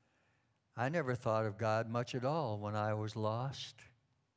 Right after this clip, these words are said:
About the only time I ever really thought of him was when I was cursing and I was using his name. He was always last.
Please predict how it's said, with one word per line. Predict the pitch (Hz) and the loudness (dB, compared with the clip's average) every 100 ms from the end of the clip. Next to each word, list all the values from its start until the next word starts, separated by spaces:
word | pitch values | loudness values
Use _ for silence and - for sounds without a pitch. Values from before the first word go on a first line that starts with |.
| _ _ _ | _ _ _
About | 123 117 | -4 0
the | 143 | 2
only | 143 143 | 2 0
time | 123 139 139 | 0 0 2
I | 127 131 | 2 4
ever | 143 131 | 2 0
really | 127 160 185 147 | 0 2 4 2
thought | - 127 135 | 2 2 2
of | 135 | 0
him | 160 165 - - | -2 -6 -14 -6
was | 143 | -4
when | 123 156 | -2 0
I | 147 | 2
was | 143 135 | 2 -2
cursing | - 180 202 - 127 139 | 0 2 2 2 -2 0
and | 135 | 0
I | |
was | 143 139 | 0 -2
using | 160 156 165 | -4 -4 -4
his | 160 151 | -6 -6
name. | 170 175 156 123 _ _ _ _ _ _ _ _ _ _ _ _ _ _ _ _ _ _ _ _ _ _ - | -6 -6 -8 -12 _ _ _ _ _ _ _ _ _ _ _ _ _ _ _ _ _ _ _ _ _ _ -4
He | 180 | 0
was | 170 | 2
always | 151 156 143 107 | 4 4 4 2
last. | 107 123 127 123 104 - - | 2 4 4 4 0 -2 -4